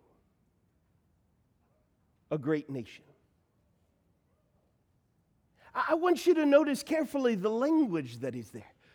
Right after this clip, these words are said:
Nowhere is God promising Abram, "You are going to be rich beyond your wildest imaginations. You're going to have more territory than anybody else. Y-,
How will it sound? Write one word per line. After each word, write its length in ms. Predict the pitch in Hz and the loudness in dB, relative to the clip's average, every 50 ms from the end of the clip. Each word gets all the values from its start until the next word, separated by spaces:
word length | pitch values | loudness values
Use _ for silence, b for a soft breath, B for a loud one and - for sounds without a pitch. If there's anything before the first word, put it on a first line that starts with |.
| _ _ _ _ _ - | _ _ _ _ _ -2
Nowhere 1500 | 190 240 262 277 285 285 285 294 311 330 349 381 403 415 415 403 381 349 277 247 214 214 202 190 196 208 233 269 285 262 - | 0 2 4 6 6 8 8 8 10 10 10 10 12 12 12 12 10 8 4 2 4 4 6 6 6 8 10 10 10 10 8
is 260 | 254 262 254 240 208 | 0 2 2 0 0
God 400 | 185 269 294 302 311 311 320 269 - | 4 6 8 8 10 8 8 6 4
promising 640 | - 320 330 330 330 320 285 226 - 277 262 269 - 262 | 2 6 8 8 8 6 2 0 -2 -4 -4 0 6 6
Abram, 500 | 277 330 320 320 302 302 320 320 302 277 | 8 8 8 4 4 4 4 4 4 2
"You 360 | 233 240 302 339 349 339 330 | 0 2 4 6 8 10 10
are 160 | 294 269 269 | 10 8 8
going 400 | 226 220 269 269 254 240 233 220 | 6 4 4 6 6 6 4 4
to 80 | 208 196 | 0 -2
be 140 | 190 208 202 | -2 -2 -4
rich 500 | 202 214 262 320 349 311 - - 233 226 | -2 0 2 2 2 2 0 -4 -6 -2
beyond 360 | 277 269 269 262 254 247 220 | 2 4 6 6 4 4 6
your 140 | 220 226 220 | 6 6 6
wildest 640 | 214 247 247 269 277 285 269 240 254 233 - - | 6 6 6 6 6 6 4 2 -2 -4 -2 0
imaginations. 880 | 220 220 214 214 220 202 160 202 220 247 277 294 247 220 285 294 294 254 - B B B B B B | 0 2 2 2 0 0 -2 0 2 2 2 2 0 -6 -6 -6 -6 -6 -8 B B B B B B
You're 260 | 196 240 320 359 359 | 2 6 6 6 6
going 320 | 302 269 320 311 311 294 269 | 6 6 6 6 6 6 6
to 80 | 247 | 4
have 260 | 214 202 226 220 208 180 | 4 4 4 4 4 4
more 240 | 208 208 202 196 | 4 4 4 4
territory 800 | 185 - - - 302 311 320 330 320 226 - 285 302 294 285 294 | 4 -2 0 4 4 6 6 6 4 4 2 4 6 6 6 8
than 180 | 233 233 233 262 | 6 4 4 6
anybody 540 | 302 320 339 320 277 285 277 262 254 247 | 4 2 4 4 4 4 2 4 4 4
else. 180 | 262 269 254 - B B B B B B | 4 2 2 0 B B B B B B
Y-, 100 | - | -10